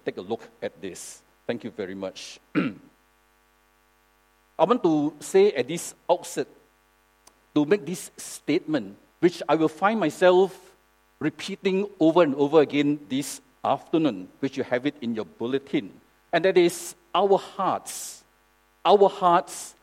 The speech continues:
matter to God. Let me say it again.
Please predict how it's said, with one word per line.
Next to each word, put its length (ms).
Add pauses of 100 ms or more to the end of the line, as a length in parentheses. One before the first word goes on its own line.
(140)
matter 800 (840)
to 60
God. 440 (960)
Let 100
me 60
say 160
it 80
again. 380